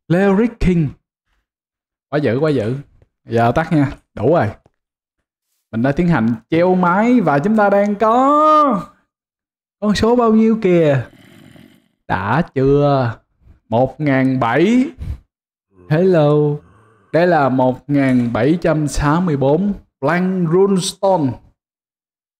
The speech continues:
Và một trăm tám mươi mấy ngàn cái Arcane Essence luôn.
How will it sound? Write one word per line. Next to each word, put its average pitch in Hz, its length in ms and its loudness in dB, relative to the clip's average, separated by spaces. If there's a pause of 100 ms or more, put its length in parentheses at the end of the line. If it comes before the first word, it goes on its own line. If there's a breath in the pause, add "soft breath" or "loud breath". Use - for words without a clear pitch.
(120)
Và 117 120 -8
một 120 160 -8
trăm 135 220 -2
tám 143 220 -2
mươi 165 80 0
mấy 143 180 0
ngàn 120 360 -2
cái 151 120 -4
Arcane 131 420 -2
Essence 131 380 -4
luôn. 127 280 2